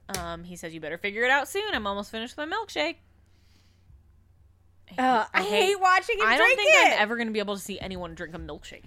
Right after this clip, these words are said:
Speaker 1: after this.
Speaker 2: That's
Speaker 1: All right,
Speaker 2: the
Speaker 1: so
Speaker 2: sound
Speaker 1: the
Speaker 2: effect
Speaker 1: team
Speaker 2: it
Speaker 1: is
Speaker 2: makes.
Speaker 1: at George's house. We're back in the past.
Speaker 2: We see
Speaker 1: The
Speaker 2: not
Speaker 1: spilled
Speaker 2: the blood.
Speaker 1: juice. It's
Speaker 2: It's
Speaker 1: spilled
Speaker 2: spilled
Speaker 1: juice.
Speaker 2: juice, sorry.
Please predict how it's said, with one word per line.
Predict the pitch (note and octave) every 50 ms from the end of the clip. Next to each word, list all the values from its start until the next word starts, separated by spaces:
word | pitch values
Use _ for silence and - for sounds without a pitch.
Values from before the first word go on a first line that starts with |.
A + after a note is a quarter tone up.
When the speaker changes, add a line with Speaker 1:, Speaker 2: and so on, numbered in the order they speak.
| -
Speaker 1:
after | - - - D#2 D#2+ E2
this. | - - - - - - - - - - - _ _ _
Speaker 2:
That's | -
Speaker 1:
All | G#3+ G#3+
right, | F3+ E3+ -
Speaker 2:
the | A3
Speaker 1:
so | - G#3+
Speaker 2:
sound | G3 F3+ F3+
Speaker 1:
the | F3
Speaker 2:
effect | - - C4
Speaker 1:
team | B3+ C4 C#4
Speaker 2:
it | D#4+ F4+
Speaker 1:
is | E4+
Speaker 2:
makes. | F4+ D#4+ A#3+
Speaker 1:
at | G#3 G3
George's | A3 G#3 G#3+ G#3 G3+ G3+ G#3+ G#3 G3+ -
house. | - F3+ E3+ D#3 E3+ - -
We're | F3 F3
back | F3 D#3+ - - -
in | F#3+
the | G#3 A3
past. | - F#3 - E3 F3 - - - - - -
Speaker 2:
We | A3+ B3
see | A3 - - A#3+ A3 G#3 G3+ G3 - _ _
Speaker 1:
The | - F#3+ F#3+
Speaker 2:
not | G#3+ A3 A#3
Speaker 1:
spilled | B3+ A#3 A#3+ B3 B3
Speaker 2:
the | C#4
blood. | C#4 B3 G#3 F#3+ F3+
Speaker 1:
juice. | - - - - - -
It's | - - -
Speaker 2:
It's | - G3+
Speaker 1:
spilled | F#3+ F3 F3
Speaker 2:
spilled | F3+ - - - D#4+
Speaker 1:
juice. | D#4 -
Speaker 2:
juice, | D4 D#4 B3+ - -
sorry. | - - G3+ F3+ E3 E3+ G#3+ -